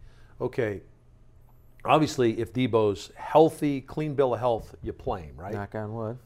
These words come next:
Speaker 1: But, so now let's say that it's a little bit of a quandary for Coach Quinn and the defensive staff.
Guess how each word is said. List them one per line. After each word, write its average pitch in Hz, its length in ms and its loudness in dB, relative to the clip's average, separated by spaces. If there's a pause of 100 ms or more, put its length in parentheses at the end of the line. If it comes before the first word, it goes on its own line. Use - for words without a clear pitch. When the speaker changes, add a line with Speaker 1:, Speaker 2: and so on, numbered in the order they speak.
(240)
Speaker 1:
But, 127 500 2 (280)
so 131 300 0
now 151 320 0
let's 160 220 2
say 131 320 2
that 113 140 -4
it's 110 140 -8
a 123 40 -4
little 151 440 4
bit 151 160 0
of 127 80 2
a 117 80 -4
quandary 131 520 -2
for 104 140 -10
Coach 113 300 -4
Quinn 117 580 -8
and 107 300 -8
the 95 60 -10
defensive 107 520 -10
staff. 104 500 -6